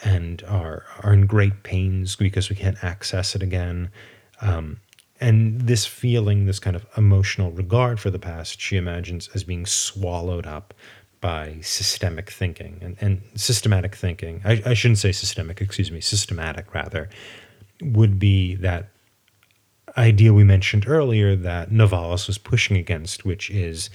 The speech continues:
placing all philosophical thought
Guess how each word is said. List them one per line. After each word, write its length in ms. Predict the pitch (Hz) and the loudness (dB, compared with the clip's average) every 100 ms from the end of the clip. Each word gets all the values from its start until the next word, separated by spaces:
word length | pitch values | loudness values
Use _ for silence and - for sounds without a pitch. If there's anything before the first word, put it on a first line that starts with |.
| - - - _ _ | -18 -20 -20 _ _
placing 600 | - 107 98 - 98 98 - | 2 4 4 4 2 0 -4
all 600 | 110 92 90 85 82 - _ | -2 -2 -2 -6 -8 -12 _
philosophical 840 | - 117 101 95 90 85 107 87 | -6 0 0 0 -4 -6 -8 -10
thought 500 | 80 - 82 82 80 | -12 -10 -8 -8 -10